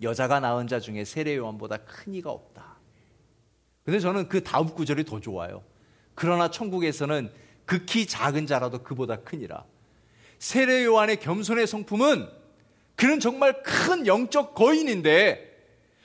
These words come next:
천국에는 세례 요한보다 더 큰 이가 많다라는 겁니다. 왜요? 천국에 오는 이가 이 땅에는 작은 자, 오직 하나님이 크심을 알고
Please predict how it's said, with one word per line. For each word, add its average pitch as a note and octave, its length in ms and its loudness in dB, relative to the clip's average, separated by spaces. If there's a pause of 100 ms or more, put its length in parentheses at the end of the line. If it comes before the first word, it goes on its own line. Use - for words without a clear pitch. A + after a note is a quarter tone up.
(160)
천국에는 D4+ 880 4 (160)
세례 E4+ 360 2
요한보다 A3+ 400 2
더 - 180 2
큰 D4 140 -2
이가 A#3 160 4
많다라는 C#3+ 480 0
겁니다. F#2+ 340 -10 (220)
왜요? F#3+ 400 6 (360)
천국에 C4 480 0
오는 A3 440 2
이가 F#3+ 600 4 (520)
이 G3+ 100 2
땅에는 C#4+ 720 4 (800)
작은 G#2+ 460 -10
자, - 240 -18 (1000)
오직 A#3 360 4
하나님이 D#4 560 4
크심을 D4+ 500 0
알고 F#3 460 2